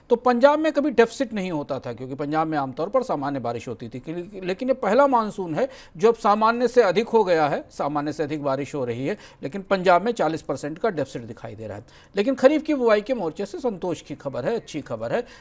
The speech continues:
खबर यह है कि पैडी, आ, की बुआई पिछले साल से करीब करीब पाँच फीसदी ज़्यादा दिखाई दे रही है। पल्सेस की बुआई में ग्यारह परसेंट की बढ़ोतरी दिखाई दे रही है, यानी जो, आ,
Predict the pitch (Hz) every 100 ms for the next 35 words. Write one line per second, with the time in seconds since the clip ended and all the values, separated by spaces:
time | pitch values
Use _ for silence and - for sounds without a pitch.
0 | - 233 247 285 285 269 285 294 285 233
1 | 220 247 262 262 247 185 180 190 190 175
2 | - 196 202 208 247 262 202 - 185 180
3 | 175 185 170 170 156 151 143 127 135 -
4 | 147 156 180 165 180 175 175 175 185 185
5 | 190 208 - - - - 214 294 - 262
6 | 254 240 262 247 160 170 208 190 160 165
7 | 147 127 120 - 135 117 127 107 110 98
8 | 107 107 123 175 196 185 196 202 196 -
9 | 147